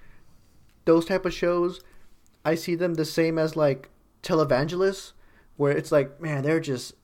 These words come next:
talking about all this stuff and they believe it and they're selling you on it. I, I love that type of, like, just to watch it, right? But I don't watch it, like, that closely.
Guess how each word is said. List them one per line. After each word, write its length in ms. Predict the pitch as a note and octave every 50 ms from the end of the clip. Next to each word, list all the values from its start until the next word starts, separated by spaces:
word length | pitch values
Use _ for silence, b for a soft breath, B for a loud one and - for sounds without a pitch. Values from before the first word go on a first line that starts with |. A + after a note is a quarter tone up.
| _ - - -
talking 500 | - D#3+ D3 D#3+ E3+ - F3+ E3+ E3 D#3
about 440 | C#3+ C3+ C#3 B2+ B2+ B2 B2+ - - - - -
all 160 | C#3+ D3 D#3+
this 220 | E3 E3+ D#3+ E3
stuff 300 | - - - D#3 D#3 -
and 120 | D#3 C#3 C#3
they 80 | C#3
believe 440 | C#3 C#3 C3+ B2 C3 D3 E3 E3+ D#3+
it 100 | E3 D#3
and 100 | C#3 C3
they're 140 | C#3+ C#3 C3+
selling 460 | C#3 - - - D#3 D3 D#3 E3 E3
you 120 | E3 E3 D#3+
on 160 | D#3+ D#3+ E3 E3
it. 100 | D#3+ D3+
I, 80 | C#3+ C#3+ C#3 D3 C#3+ -
I 60 | D#3
love 220 | D3+ D#3 D#3 D3+ D3+
that 120 | C#3+ C3+
type 160 | D3 D3 C3+
of, 140 | D3 - -
like, 100 | D#3+ E3
just 140 | C#3 - -
to 80 | G3
watch 340 | C#3+ B2 B2+ C3 C#3+ C#3 -
it, 100 | B2+ A2+
right? 240 | - B2 C3 C3+ C3+ - - - - - - - - -
But 140 | - - -
I 60 | G#3+
don't 160 | A#3 G#3 F3+
watch 180 | E3+ D#3 D#3 -
it, 40 | D3
like, 120 | C#3 C#3
that 180 | C#3 C3+ B2 -
closely. 480 | - E3 D#3 D#3+ D#3+ - - A#2 C#3